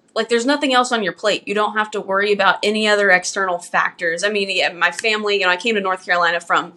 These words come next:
Texas, and, you know, that was my game plan. I wasn't gonna move to North Carolina. It was just a temporary, planning on being there for no more than six months and then planning on being home. So other than, you know, maybe family factors and, and stuff,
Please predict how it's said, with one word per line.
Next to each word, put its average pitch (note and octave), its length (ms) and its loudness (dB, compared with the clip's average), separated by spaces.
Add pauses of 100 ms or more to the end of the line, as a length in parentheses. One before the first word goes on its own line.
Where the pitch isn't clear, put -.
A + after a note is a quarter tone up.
(340)
Texas, F3 580 0
and, D#3 340 -4
you F3 60 -2
know, D#3+ 80 0
that F#3 140 8
was F3+ 120 6
my E3 120 4
game E3+ 240 0
plan. E3 220 2
I E3+ 80 6
wasn't E3+ 400 0
gonna E3 260 -2 (300)
move C4 160 8
to B3 60 6
North G3 260 2
Carolina. F3+ 480 4
It F#3+ 80 -2
was F#3+ 200 -6
just G3 160 -4
a G3+ 40 -10
temporary, G#3+ 720 2 (1000)
planning A3 300 0
on G#3 160 2
being G3+ 220 4
there G3+ 160 4
for G#3 100 -4
no G3+ 120 2
more G3+ 180 2
than G3+ 100 -2
six G3+ 280 -4
months G#3 280 0 (100)
and G3 160 -4
then F3+ 200 -2
planning G3 340 -2
on F3+ 160 0
being E3+ 260 -6
home. D#3+ 320 -6
So G#3+ 200 4
other B3 200 8
than, A#3 160 0
you G#3+ 80 -2
know, G3+ 100 2
maybe F#3 260 -8
family F3 420 -2
factors F3+ 540 0
and, E3 180 -4
and F3 160 -6
stuff, F3+ 300 2